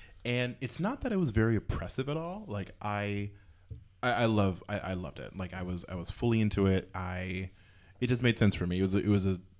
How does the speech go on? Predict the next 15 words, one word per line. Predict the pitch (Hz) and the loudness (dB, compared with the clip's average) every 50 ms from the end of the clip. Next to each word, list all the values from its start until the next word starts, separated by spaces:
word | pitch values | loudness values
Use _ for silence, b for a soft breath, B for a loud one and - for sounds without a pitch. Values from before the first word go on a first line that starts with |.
| _ - | _ 0
it | 127 | 4
was | 113 104 - | 4 4 4
community. | - - 110 101 92 90 87 90 92 92 90 b b b b b b b b b b _ _ _ - | 2 0 0 0 0 0 -2 -4 -6 -8 -10 b b b b b b b b b b _ _ _ -6
Um, | 104 98 92 92 92 92 92 92 90 90 - - - _ _ _ _ _ _ _ _ _ _ _ _ _ _ - | -2 -2 0 0 0 -2 -4 -6 -10 -12 -18 -20 -20 _ _ _ _ _ _ _ _ _ _ _ _ _ _ -12
but | 131 113 104 139 147 156 151 - | -8 0 4 6 6 6 4 2
it | 135 135 | 0 0
was, | 127 135 117 120 - B B B B B B B - | 0 0 0 -2 -6 B B B B B B B -4
it | 135 | 0
was | 123 131 120 - | 2 2 2 2
still | - - - - - 143 143 151 156 151 156 | 0 -2 -4 -2 0 2 2 4 4 2 0
difficult | 147 110 - - 101 - - 101 - 92 92 87 - - - - - _ _ _ _ _ _ _ _ | -2 -2 -2 -2 -2 -2 -2 -6 -6 -6 -8 -8 -8 -12 -16 -20 -20 _ _ _ _ _ _ _ _
to | - - | -4 -2
be | 90 95 95 92 | 0 0 0 -2
viewed | 85 87 92 90 90 90 90 90 90 87 - - | -2 -2 0 2 4 6 6 6 4 2 0 -4
as, | - 87 85 85 85 82 82 85 85 85 85 - - | -8 -10 -8 -8 -8 -8 -6 -6 -8 -8 -10 -12 -14